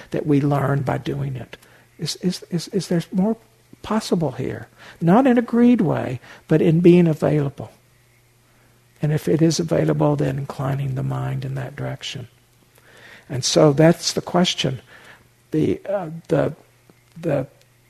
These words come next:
the third of these is the, the mind being concentrated, is the m-, recognizing that the mind is concentrated, knowing that a concentrated mind is like this.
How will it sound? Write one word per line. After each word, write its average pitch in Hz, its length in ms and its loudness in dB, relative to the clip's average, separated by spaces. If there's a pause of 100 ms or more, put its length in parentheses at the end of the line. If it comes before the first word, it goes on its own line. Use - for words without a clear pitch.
(360)
the 147 120 -4
third 175 540 6
of 143 260 -2
these 139 480 0 (160)
is 143 240 -4
the, 135 300 -2 (480)
the 143 200 -4
mind 143 320 0
being 139 220 -4
concentrated, 143 920 -4
is 147 160 -4
the 170 100 0
m-, 151 120 0
recognizing 151 720 0
that 143 140 -6
the 139 80 -6
mind 139 320 -4
is 139 100 -6
concentrated, 147 680 -4 (260)
knowing 180 360 6
that 160 120 4
a 147 60 2
concentrated 170 720 0
mind 139 380 -6
is - 140 -6
like - 340 -12
this. - 420 -6